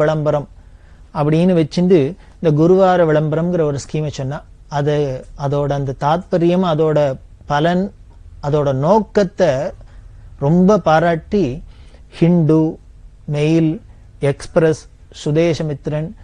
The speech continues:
தினமணி போன்ற பத்திரிகை எல்லாம் வாரா வாரம் இதை ரொம்ப தலப்பொறுப்பா ஸ்ரத்தையா இந்த பெரியவாளோட கைங்கரியத்தை தங்-, கைங்கரியத்துல தங்களை ஈடுபடுத்தின்றா. இந்த குருவார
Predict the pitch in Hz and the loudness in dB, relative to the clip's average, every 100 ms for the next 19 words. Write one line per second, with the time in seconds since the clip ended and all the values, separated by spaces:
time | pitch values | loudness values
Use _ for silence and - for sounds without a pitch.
0 | - - 127 151 160 151 160 - - 151 | -14 -6 -2 -2 -2 -2 -4 -6 -6 -4
1 | 147 139 143 131 175 165 170 151 151 165 | -4 -4 -6 -6 -4 -2 0 0 0 -2
2 | 147 151 - - - - - 127 131 156 | -4 -8 -14 -20 -20 -20 -14 -4 0 2
3 | 160 156 170 185 180 147 143 139 160 185 | 2 2 0 0 -2 -2 -2 -2 0 0
4 | 175 139 151 160 160 160 190 - - 147 | -2 -2 -2 0 -2 -2 -4 -4 -4 -4
5 | 151 151 165 196 - - - - - - | 0 0 2 0 -6 -20 -20 -20 -20 -20
6 | - 156 127 143 151 156 151 139 131 143 | -6 -2 0 0 0 0 -2 -2 -4 -4
7 | 147 151 147 143 175 - - 139 156 - | -2 -2 -2 -4 -6 -6 -12 -12 -12 -18
8 | - 143 156 156 151 147 175 156 139 135 | -8 -4 -2 -2 -2 -2 -4 -4 -6 -2
9 | 151 170 143 135 131 131 - - - - | 0 0 -2 -6 -8 -8 -10 -16 -20 -20
10 | - 156 143 151 170 165 | -6 -2 0 2 2 2